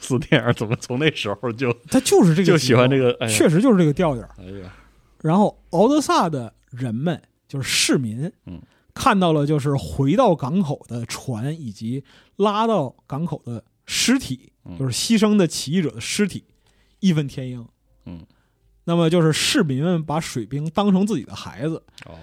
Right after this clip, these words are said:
Speaker 2: 在阶梯上给水兵送去食物，向他们致敬。
Speaker 1: 嗯。
Speaker 2: 但这个时候沙皇军队来了，
Speaker 1: 哦，那个。
Speaker 2: 向手无寸铁的市民开枪射击，血肉横飞。
Speaker 1: 这就是那个著名的敖德萨
Speaker 2: 敖德萨阶梯，
Speaker 1: 阶梯。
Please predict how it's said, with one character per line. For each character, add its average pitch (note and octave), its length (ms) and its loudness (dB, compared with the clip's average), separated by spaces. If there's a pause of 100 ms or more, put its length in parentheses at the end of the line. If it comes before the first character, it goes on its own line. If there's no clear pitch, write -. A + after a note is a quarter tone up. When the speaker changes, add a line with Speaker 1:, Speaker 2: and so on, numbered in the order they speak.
(220)
Speaker 2:
在 F3+ 220 4
阶 G#3+ 260 2
梯 G#3+ 240 4
上 F#3+ 280 0 (840)
给 C#3 340 2
水 C3 300 -2
兵 D#3+ 340 0 (220)
送 G3+ 260 0
去 D3+ 160 2
食 - 380 -6
物， G#3 260 -2 (220)
向 - 200 -4
他 D#3+ 120 2
们 E3+ 120 2
致 G3 160 0
敬。 A#3+ 160 2 (360)
Speaker 1:
嗯。 F2+ 100 -18 (140)
Speaker 2:
但 F3 120 4
这 B3+ 160 2
个 E3+ 80 6
时 B2 120 0
候 C3 120 0
沙 F#3 220 0
皇 D3+ 180 2
军 G3 120 4
队 C4 140 4
来 A#2 100 -10 (100)
了， - 80 -20 (440)
Speaker 1:
哦， F2+ 200 -10
那 - 60 -20
个。 A2 40 -10
Speaker 2:
向 F3 240 4
手 D#3+ 200 0
无 C3+ 180 0
寸 G3+ 180 2
铁 C#3+ 120 2
的 A#2+ 100 -6
市 - 160 -2
民 C#3 200 -4
开 G3 260 -2
枪 F3+ 200 0
射 D#3 200 -4
击， B2 180 -12 (760)
血 - 340 0
肉 F#3 180 6
横 C3 160 -4
飞。 C3+ 180 -4 (280)
Speaker 1:
这 G2 120 -4
就 G2 120 0
是 G2+ 120 -6
那 F#2+ 120 -6
个 F#2+ 100 -6
著 G2 140 -4
名 F2 120 -6
的 F2+ 100 -10
敖 F2+ 120 -10
德 F2 100 -8
萨 F#2+ 140 -8
Speaker 2:
敖 D3+ 100 4
德 E3 120 4
萨 D#3+ 120 2
阶 C3+ 140 0
梯， F#2 80 -2
Speaker 1:
阶 B2 200 -10
梯。 A#2 120 -20